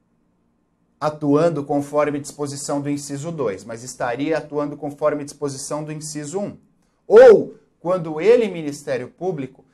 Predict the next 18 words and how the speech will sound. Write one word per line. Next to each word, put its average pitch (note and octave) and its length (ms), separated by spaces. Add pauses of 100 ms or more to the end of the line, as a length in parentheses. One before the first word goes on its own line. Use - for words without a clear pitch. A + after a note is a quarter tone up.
(160)
estiver C#3 460
atuando C#3+ 540
como D3+ 280
fiscal C#3 840 (160)
da C3+ 200
lei. G2+ 260 (220)
Nestas C3+ 400
circunstâncias, F#3 920 (240)
por G#3 220
tratar-se D3 960 (240)
a B2+ 100
competência, B2 1080
tratarem-se B2 800
a A2+ 40
competência B2+ 840
e C#3 100
a D3+ 80
jurisdição B2 840